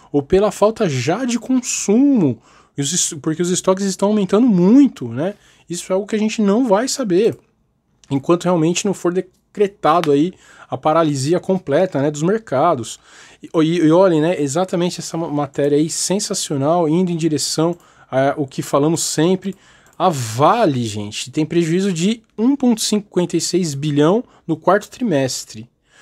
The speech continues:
No acumulado do ano passado, a companhia teve prejuízo de um ponto meia oito bilhão. Mas espera aí, final do ano passado,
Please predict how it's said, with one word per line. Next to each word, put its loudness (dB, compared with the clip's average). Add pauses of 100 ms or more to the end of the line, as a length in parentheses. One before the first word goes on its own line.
(180)
No 6
acumulado 2
do 0
ano 2
passado, 0
a 0
companhia -2
teve -4
prejuízo -2
de -8
um 0
ponto -4
meia 0
oito 2 (340)
bilhão. 0 (200)
Mas -14
espera -4
aí, 0 (220)
final 2
do 0
ano 0
passado, -4